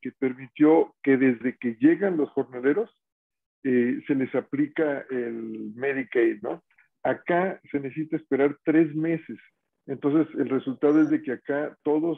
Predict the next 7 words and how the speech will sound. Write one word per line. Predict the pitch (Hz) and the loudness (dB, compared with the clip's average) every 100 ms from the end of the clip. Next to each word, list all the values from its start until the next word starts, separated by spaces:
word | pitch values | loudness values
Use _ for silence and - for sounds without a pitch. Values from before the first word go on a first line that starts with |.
| - | -8
entran | 147 139 - 147 143 - | -8 -8 -4 -6 -6 -10
a | 120 | -8
un | 131 139 | -6 -6
sistema | 143 - 135 135 139 139 131 _ | -8 -2 -2 0 0 0 -2 _
de | 107 117 113 110 104 | _ -2 -2 -2 -6
seguridad | 123 123 117 127 139 143 _ | -6 0 4 4 4 -2 _
privado, | 143 131 139 147 139 | 2 4 4 4 2